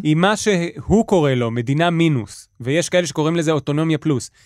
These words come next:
כי זה מדינה בלי צבא, היא מפורזת, היא גם בלי כל כך, היא עם רציפות טריטוריאלית די בעייתית,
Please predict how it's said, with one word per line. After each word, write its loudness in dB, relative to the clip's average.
כי -2
זה 0
מדינה 2
בלי 2
צבא, 2
היא -2
מפורזת, -2
היא -4
גם 2
בלי 4
כל 0
כך, -2
היא 0
עם 0
רציפות -4
טריטוריאלית 0
די 2
בעייתית, 0